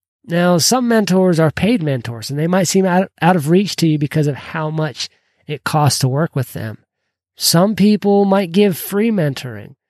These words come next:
But if you don't have that luxury, just keep in mind what you're getting out of your mentorship, out of the relationship with your mentor.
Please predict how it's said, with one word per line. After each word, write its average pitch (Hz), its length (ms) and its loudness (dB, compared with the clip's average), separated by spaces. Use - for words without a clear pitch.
But 185 100 4
if 143 100 2
you 202 80 4
don't 233 180 0
have 185 600 0
that 143 220 -4
luxury, 160 440 0
just 165 460 -4
keep 247 180 -2
in 277 120 -4
mind 208 280 2
what 185 120 -2
you're 190 80 2
getting 180 320 2
out 170 100 2
of 151 100 2
your 160 120 2
mentorship, 151 640 -4
out 156 100 -2
of 151 80 -2
the 160 80 0
relationship 156 720 -4
with 160 240 -4
your 143 80 -10
mentor. 120 500 -14